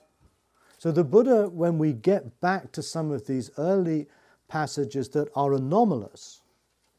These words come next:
in terms of what much Buddhist orthodoxy says, we find an approach that, to my mind, strikes me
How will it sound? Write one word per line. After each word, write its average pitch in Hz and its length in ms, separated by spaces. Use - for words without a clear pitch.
in 147 160
terms 143 400
of 117 120
what 135 220
much 143 360
Buddhist 139 340
orthodoxy 117 720
says, 123 560
we 151 140
find 190 720
an 147 140
approach 127 800
that, 139 360
to - 120
my 180 240
mind, 110 560
strikes 151 600
me 143 180